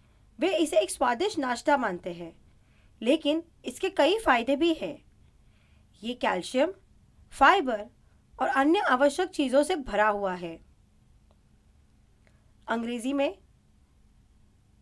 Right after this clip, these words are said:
भेलपुरी शब्द तो आप सब जानते ही हैं। हालांकि पश्चिम बंगाल में इसे जालमुरी कहा जाता है।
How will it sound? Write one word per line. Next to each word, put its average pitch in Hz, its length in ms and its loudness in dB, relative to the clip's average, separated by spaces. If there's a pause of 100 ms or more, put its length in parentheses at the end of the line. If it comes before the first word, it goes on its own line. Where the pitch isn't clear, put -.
(280)
भेलपुरी 370 600 4
शब्द 277 320 2
तो 339 60 4
आप 294 180 4
सब 320 180 0
जानते 220 380 -2
ही 196 180 -8
हैं। 165 280 -14 (1000)
हालांकि 339 520 2 (120)
पश्चिम 349 380 0
बंगाल 339 340 2
में 330 120 2
इसे 262 420 -8 (2750)
जालमुरी 349 540 4
कहा 233 260 0
जाता 190 320 -6
है। 175 260 -12